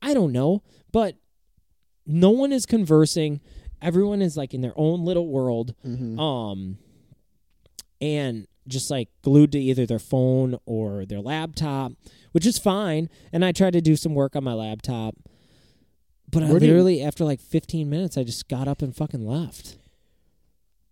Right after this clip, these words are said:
Speaker 2: Can you bring dogs into coffee shops?
Speaker 1: Um, in Minneapolis, I think there's,
Speaker 2: Well,
Speaker 1: there
Speaker 2: I'm
Speaker 1: is
Speaker 2: sure
Speaker 1: a
Speaker 2: you can go into a coffee shop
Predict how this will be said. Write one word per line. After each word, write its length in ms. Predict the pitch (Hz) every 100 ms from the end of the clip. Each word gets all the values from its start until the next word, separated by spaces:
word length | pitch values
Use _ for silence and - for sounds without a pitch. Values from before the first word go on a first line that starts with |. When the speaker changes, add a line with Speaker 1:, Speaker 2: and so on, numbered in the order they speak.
| _ _ -
Speaker 2:
Can 100 | 180
you 60 |
bring 180 | 214 285
dogs 560 | 139 131 147 156 - - _ _ -
into 480 | 160 156 156 147
coffee 340 | 139 147 151 147
shops? 580 | - 160 - - - - _ - - _ _
Speaker 1:
Um, 360 | 185 233 208 165
in 180 | 160 220
Minneapolis, 720 | 226 311 143 151 175 143 131
I 80 | 123
think 180 | 131
there's, 260 | 135 123 - - _ -
Speaker 2:
Well, 100 | 120
Speaker 1:
there 80 | 139
Speaker 2:
I'm 80 | 143
Speaker 1:
is 180 | 208
Speaker 2:
sure 360 | 202 180 185 175
Speaker 1:
a 60 | 156
Speaker 2:
you 140 | 143
can 180 | 156 139
go 220 | 139 139
into 200 | 135 123
a 60 | 113
coffee 320 | - 123 117
shop 280 | 113 117